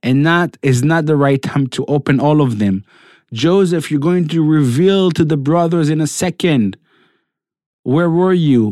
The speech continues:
Why did you go through all this madness and all the questions and all the investigation?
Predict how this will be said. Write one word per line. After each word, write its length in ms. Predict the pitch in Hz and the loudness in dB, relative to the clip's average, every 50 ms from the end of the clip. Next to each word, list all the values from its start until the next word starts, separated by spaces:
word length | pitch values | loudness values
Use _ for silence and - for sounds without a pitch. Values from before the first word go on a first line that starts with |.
| 98 | -4
Why 600 | 107 113 117 143 160 175 175 208 208 226 220 220 | -6 -6 -4 -2 -2 -2 0 0 0 0 0 0
did 180 | 196 196 180 165 | 2 0 0 0
you 140 | 170 190 170 | 0 0 0
go 300 | 147 143 185 202 220 208 | 0 0 0 0 0 0
through 280 | - - 190 190 190 | -2 -4 -2 -2 0
all 220 | 160 170 185 202 190 | 0 0 0 0 0
this 320 | 175 190 175 - - - | 0 -2 -4 -4 -6 -6
madness 580 | 170 165 - - - 180 220 190 180 170 - - | -6 -4 -2 -2 -2 -2 -2 -2 -2 -2 -2 -2
and 80 | 143 | -2
all 120 | 165 165 165 | -2 -2 -2
the 120 | 165 160 | -4 -6
questions 680 | - - - 143 165 - - - - 185 175 165 151 156 | -6 -6 -4 -4 -4 -6 -6 -6 -4 -2 -2 0 0 0
and 120 | 151 151 | -2 0
all 120 | 156 165 | 0 0
the 100 | 160 170 | 0 0
investigation? 1040 | 160 160 147 160 160 151 - - 175 160 175 185 196 190 - - - 131 120 104 - | -2 -2 -2 -4 -4 -4 -4 -6 -4 -2 -2 0 0 -2 -2 -2 -2 0 -2 -2 -4